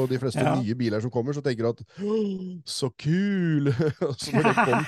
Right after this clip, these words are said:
Speaker 2: <laughs>
Speaker 1: du bare, "Å, fytti fader, hva er det, er det der for noe?"
Speaker 2: Åh.
Speaker 1: Og det har jeg vel hatt, eh, fire-fem av, så alle de
Speaker 2: Ja.
Speaker 1: bilene som jeg ikke vil ha, dem ender jeg opp med, for det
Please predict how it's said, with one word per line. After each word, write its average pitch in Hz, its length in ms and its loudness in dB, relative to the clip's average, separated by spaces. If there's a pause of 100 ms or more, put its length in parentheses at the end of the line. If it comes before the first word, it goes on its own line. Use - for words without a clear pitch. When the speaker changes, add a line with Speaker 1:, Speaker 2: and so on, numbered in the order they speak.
(200)
Speaker 2:
<laughs> - 280 -18
Speaker 1:
du 160 80 -6
bare, 127 160 2
"Å, 175 140 -2 (180)
fytti 170 400 -4
fader, 233 640 -4
hva 220 220 0
er - 20 0
det, 214 160 4
er 196 480 0
det 233 80 2
der 233 160 -2
for 285 80 -4
noe?" 339 160 -4 (240)
Speaker 2:
Åh. 156 240 2
Speaker 1:
Og 131 80 2
det 185 80 4
har 175 160 4
jeg 190 160 2
vel 165 80 2
hatt, - 240 -6
eh, 190 80 2
fire-fem 196 720 -2 (160)
av, 339 160 -4
så 214 160 0
alle 196 240 0
de - 0 -
Speaker 2:
Ja. 156 160 4
Speaker 1:
bilene 151 320 0
som 156 160 -4
jeg 151 220 0
ikke 135 260 -4
vil 120 240 -2
ha, 127 180 0
dem 143 300 -2
ender 107 240 0
jeg 104 80 2
opp 92 220 -4
med, 170 180 -2
for 185 80 -2
det 147 160 2